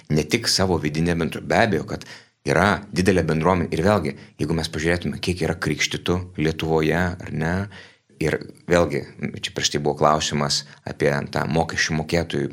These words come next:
nu, vat, kur mokesčių mokėtojai mo-, sudaryta galimybė skirti kažkokią tai savo dalį, lais-, laisvai skirti valstybę. Bet o kas yra valstybė? Tai, tai, tai mes gi ir esam. Nu, kod-, kodėl mes čia skirstom, tai kas valstybė yra?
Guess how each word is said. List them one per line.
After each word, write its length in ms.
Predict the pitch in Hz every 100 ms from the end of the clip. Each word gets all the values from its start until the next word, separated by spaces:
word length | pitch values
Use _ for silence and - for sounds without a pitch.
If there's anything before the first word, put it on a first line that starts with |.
| -
nu, 80 | 69
vat, 220 | - -
kur 240 | - 107
mokesčių 480 | 92 90 90 - -
mokėtojai 460 | - 95 90 82 - - - _ -
mo-, 140 | 80 - -
sudaryta 400 | - 80 82 85 78
galimybė 540 | 78 76 76 147 170 -
skirti 320 | - 107 -
kažkokią 320 | - - 87 78
tai 60 |
savo 240 | - 82 73
dalį, 340 | 78 107 117 76
lais-, 300 | 82 113 113
laisvai 460 | 76 73 - 101 110 - - - - - -
skirti 600 | - 107 110 - 87 80 76
valstybę. 540 | 78 - 107 87 67 - -
Bet 240 | 90 - - _ _ _
o 80 | -
kas 240 | - 180 98
yra 160 | 160
valstybė? 480 | - - - 107 90 -
Tai, 80 | -
tai, 140 | 110 -
tai 80 | 131
mes 320 | 185 104 90
gi 80 | 98
ir 80 | 143
esam. 340 | 87 - 90 - - _ _ _ _ 107
Nu, 80 | -
kod-, 160 | 117
kodėl 240 | 127 156 127
mes 80 | 92
čia 80 | 87
skirstom, 380 | - 120 - 78
tai 80 | -
kas 160 | 95 76
valstybė 400 | 80 - 101
yra? 80 | 78